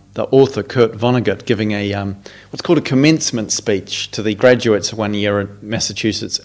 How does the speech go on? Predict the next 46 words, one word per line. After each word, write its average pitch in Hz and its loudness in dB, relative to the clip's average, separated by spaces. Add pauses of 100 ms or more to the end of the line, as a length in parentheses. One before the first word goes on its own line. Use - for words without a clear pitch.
(180)
Institute 107 -4
of 107 -12
Technology, 110 -6
M 104 -4
I 98 -2
T. 98 -4 (320)
So 98 -6
it's - -8
a - -20
very 92 0
prestigious, - -2
um, 92 -8 (1080)
American 104 -2
sort 107 -6
of, 98 -10
uh, 101 -2 (460)
university, 104 0
I 92 -6
guess. 92 -8 (680)
Um, 107 -2 (320)
and 123 2
he 139 8
was 127 4
giving 139 6
this 113 2
list 131 6
of 107 -2
sort 113 2
of 98 -2
suggestions 110 -2
of - -12
all - -4
these 104 -4
really 107 2
wise 107 2
and 98 -6
useful 107 -4
things 101 -4
for 95 -14 (140)
young 98 -6
people 104 -8
starting 98 -8
out 98 -2
in 95 -8
life. 104 -4
And 101 -4